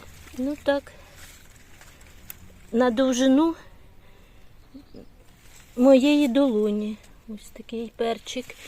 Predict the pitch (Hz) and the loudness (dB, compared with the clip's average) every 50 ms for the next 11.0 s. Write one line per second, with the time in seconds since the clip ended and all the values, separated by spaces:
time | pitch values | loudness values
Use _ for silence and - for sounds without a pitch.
0 | - - - - - - - - - - - 539 440 - - 320 247 214 202 196 | -20 -20 -20 -20 -20 -20 -20 -20 -6 -2 0 0 0 0 -2 -2 -2 -2 -2 -6
1 | - - 233 233 226 - - _ - 330 311 240 196 - - - 208 202 - - | -8 -8 -8 -8 -8 -10 -18 _ -8 -2 -2 -2 -2 -2 -8 -12 -12 -12 -12 -10
2 | - 208 208 - - - - - - - - - _ 381 381 359 - - - - | -12 -12 -12 -12 -18 -20 -20 -20 -20 -20 -20 -12 _ -6 -4 -4 -6 -8 -6 -4
3 | - 269 - - 294 247 - 262 262 247 - - - 247 226 - - - - 214 | -4 -2 -2 -2 -6 0 0 0 0 0 -4 -6 -6 -6 -6 -6 -12 -8 -4 -2
4 | 233 233 226 233 240 233 226 226 233 233 262 247 240 240 240 240 233 233 208 220 | 0 0 2 0 0 0 0 -2 2 2 4 4 6 4 4 2 2 0 -2 0
5 | 240 277 277 262 240 208 208 - - 233 226 220 214 208 - 233 226 226 214 185 | 0 4 4 4 4 2 -2 -4 -4 -4 -2 -2 -4 -2 -2 -2 -2 -2 -2 -4
6 | 202 196 190 190 185 175 180 190 196 190 185 - - 214 208 208 233 240 254 302 | -4 -4 -4 -4 -6 -8 -10 -12 -12 -12 -12 -10 -8 -8 -6 -6 -4 -4 -4 -2
7 | 403 466 - - - 254 208 - - - - - - - - - - 226 311 349 | -2 -4 -4 -4 -6 -6 -6 -6 -12 -18 -20 -20 -20 -20 -20 -16 -6 -2 -2 0
8 | 330 302 233 220 254 302 285 277 - - 262 - - - 185 180 180 190 185 - | 0 -2 -2 -2 -2 -2 -4 -6 -6 -6 -8 -8 -8 -14 -12 -12 -12 -12 -14 -12
9 | - 220 208 208 196 - - 240 233 226 - - - - 226 - - - - - | -10 -10 -8 -10 -10 -12 -14 -12 -12 -12 -14 -16 -18 -18 -18 -18 -20 -20 -20 -20
10 | - - - - - - - - - 339 - - - - 254 - - - - 220 | -20 -20 -20 -20 -20 -20 -20 -18 -18 -18 -18 -16 -12 -12 -12 -12 -14 -18 -18 -18